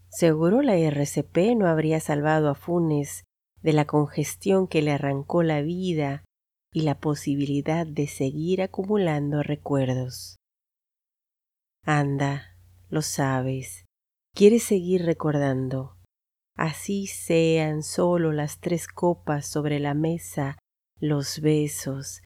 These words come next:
la caricia aquella inolvidable entre las piernas. Sí, porque la tristeza es moneda de cambio cuando los astros azules a lo lejos,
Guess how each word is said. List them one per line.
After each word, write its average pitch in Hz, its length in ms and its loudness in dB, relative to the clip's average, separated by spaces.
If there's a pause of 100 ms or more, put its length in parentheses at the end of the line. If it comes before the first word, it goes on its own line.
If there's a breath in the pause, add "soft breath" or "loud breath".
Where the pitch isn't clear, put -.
(320)
la 139 280 -2
caricia 147 800 -2
aquella 147 1080 -4
inolvidable 151 1120 0
entre 139 280 -4
las 143 260 -6
piernas. 135 840 -4 (800)
Sí, 135 460 -6 (840 soft breath)
porque - 260 -2
la 160 120 2
tristeza 190 800 0
es 165 140 -2
moneda 170 380 4
de 151 140 0
cambio 175 600 2
cuando 147 320 0
los 147 300 -4
astros 160 680 -6
azules 160 800 -2
a 151 80 -2
lo 151 140 -2
lejos, 165 760 -2